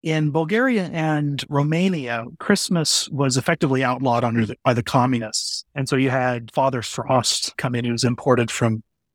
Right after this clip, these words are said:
from Russia, you know, 'cause they wanted, they needed a figure kinda like Santa Claus. Uh, occasionally in Bulgaria, I've seen a couple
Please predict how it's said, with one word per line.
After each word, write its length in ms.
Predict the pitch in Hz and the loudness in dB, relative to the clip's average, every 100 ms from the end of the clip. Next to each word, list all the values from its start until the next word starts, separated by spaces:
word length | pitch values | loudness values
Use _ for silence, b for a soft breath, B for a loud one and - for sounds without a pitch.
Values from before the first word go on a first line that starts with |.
| _ _ | _ _
from 180 | 151 120 | -4 0
Russia, 520 | 120 120 - 117 117 - | 2 2 0 0 -4 -8
you 60 | 123 | -10
know, 100 | 117 | -8
'cause 100 | 110 | -2
they 80 | 123 | 0
wanted, 280 | 120 120 117 | 2 0 -2
they 80 | 147 | 0
needed 280 | 156 135 | 2 2
a 20 | 127 | 0
figure 340 | - 127 127 | -2 -2 -2
kinda 220 | - 123 | 0 0
like 240 | 117 113 - | 0 -4 -6
Santa 320 | - 120 117 | -6 -4 -6
Claus. 600 | - 117 117 113 - - _ _ _ _ _ _ | -4 0 0 0 -2 -4 _ _ _ _ _ _
Uh, 180 | - 117 - _ | -6 -6 -8 _
occasionally 680 | - - 220 233 190 196 185 | -14 -2 0 2 0 -2 -2
in 580 | 170 151 147 139 131 127 _ _ _ _ _ - | -2 0 0 -2 -6 -14 _ _ _ _ _ -4
Bulgaria, 500 | 139 131 151 147 123 | -2 0 0 0 -4
I've 220 | 120 123 | -10 -6
seen 280 | - 147 135 | -6 -4 -6
a 60 | |
couple 460 | 117 151 - 117 117 | -2 -2 0 -4 -4